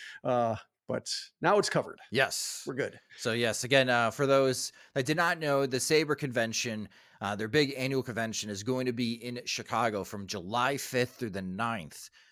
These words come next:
Speaker 2: Uh, and, uh, tickets have not been on sale yet. Uh, you can book as far as your hotel room for the convention. Uh, but if you go to the Sabre website, uh, they have a convention page, and they'll be updating that as well. But yeah, it is in Chicago,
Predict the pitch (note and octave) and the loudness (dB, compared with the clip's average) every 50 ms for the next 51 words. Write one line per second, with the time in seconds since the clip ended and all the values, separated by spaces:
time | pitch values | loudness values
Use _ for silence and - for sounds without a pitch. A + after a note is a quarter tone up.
0 | _ _ _ _ _ G2 F#2 F2+ E2 D#2+ D#2+ E2 - - F#2 A#2 A2 A2 A2+ A2 | _ _ _ _ _ -4 -4 -2 -2 -4 -4 -6 -8 -8 -6 -6 -4 -4 -4 -4
1 | G#2 G#2 G#2 - A2+ G#2 G2+ - - - F#3 F#3+ F#3 F#3+ D#3+ D3 E3 E3+ E3 - | -4 -6 -6 -4 -4 -4 -2 0 2 2 2 2 2 2 4 6 6 6 6 4
2 | F3+ D#3+ D3 C#3+ C#3 - - - D#3 D3 C#3+ C#3 C3+ C3 B2 A#2 A#2+ A#2+ A#2 A2 | 2 0 0 0 0 0 2 4 6 6 8 8 6 6 4 2 -2 -8 -10 -10
3 | A#2 A#2+ A#2+ C3+ B2 G#2 F#2 F2+ - - - - - - - - _ - A2+ G#2 | -8 -2 2 4 4 4 4 0 -4 -4 -4 -4 -4 -6 -8 -12 _ -8 -6 -4
4 | G2+ G2+ G2 A#2 A#2 A2+ A2+ G#2+ - - D#3 E3 E3+ E3+ E3 D#3+ D3 A#2+ A2+ - | -4 -4 -4 -6 -6 -6 -6 -8 -4 -2 0 0 0 -2 -4 -6 -8 -4 0 2
5 | D3 C3+ B2+ - _ - _ _ - A#2+ - - C#3 B2+ B2 A#2+ G#2+ A#2 G#2+ G2 | 4 4 2 0 _ -20 _ _ -8 -6 -4 -2 -2 -2 -2 -2 -2 -4 -4 -4
6 | G#2 G2+ F#2+ - - F3 G#3 G#3+ D#3+ C3 A#2+ G#2+ G2 F2+ D#2+ - - A2 F#2+ G2 | -4 -6 -2 0 2 2 4 4 2 2 0 -2 -4 -6 -6 -4 -2 -2 -2 -2
7 | F#2+ F#2 E2+ F2+ E2+ D2+ - - E2 D#2+ D2+ D#2 _ - - - - _ - G#2+ | -4 -4 -4 -6 -6 -6 -8 -8 -8 -10 -12 -14 _ -20 -20 -20 -18 _ -4 -4
8 | G2+ G2+ A2 A2+ A2 - B2+ C3 D3 D3 C#3 B2+ C3 B2 A#2+ A#2 A2+ A2+ G#2+ G#2+ | -2 -2 -4 -4 -4 0 2 4 4 6 6 6 6 6 6 4 4 2 0 -2
9 | - - D3+ C#3+ C#3 C3+ B2+ A#2 G2 F#2 A#2+ C3 C3+ B2 - - - G2 E2 D#2 | 2 6 6 6 6 6 4 2 2 4 6 6 6 6 2 0 0 0 -2 -2
10 | D2+ D2+ - _ _ _ _ _ _ _ _ G#2 G2+ F#2+ F#2+ F#2 F#2+ A#2 A#2 A#2 | -4 -8 -12 _ _ _ _ _ _ _ _ -2 -2 -2 -2 0 0 0 0 2
11 | A#2 A2+ G#2+ G#2+ - A#2+ G2 A#2 A#2+ A#2+ G2+ - - G2 F#2 F#2 G#2+ G2+ F#2 E2+ | 2 0 0 -2 -4 -4 -2 0 0 0 0 -2 -4 -4 -8 -8 -6 -4 -4 -4
12 | E2 - - G#2 G2 F#2 F2 D#2+ A2 B2 A#2+ A2+ G#2+ A#2+ A#2 G#2+ G#2 - - A2 | -4 -4 -6 -6 -6 -6 -6 0 2 4 4 4 4 4 4 2 2 0 -2 -4
13 | G2+ F#2+ G2 G2 F#2+ F#2 F2+ F2 E2 - - G#2 F#2 E2+ - - A#2 B2 E3+ F#3+ | -2 -2 -4 -4 -4 -4 -4 -4 -6 -4 -4 -2 -2 -2 -2 -2 0 4 4 4
14 | E3 A#2+ F#2 D2+ G2+ A#2 C3+ D3 C#3 C#3 D#3 D3+ D3 - - D#3+ - E3+ E3 E3 | 4 4 2 -2 0 0 0 0 0 -2 -2 -2 -2 -2 -2 -2 0 2 2 2
15 | C3+ G2 G2 F2+ E2+ E2 | 2 2 0 -2 -2 -4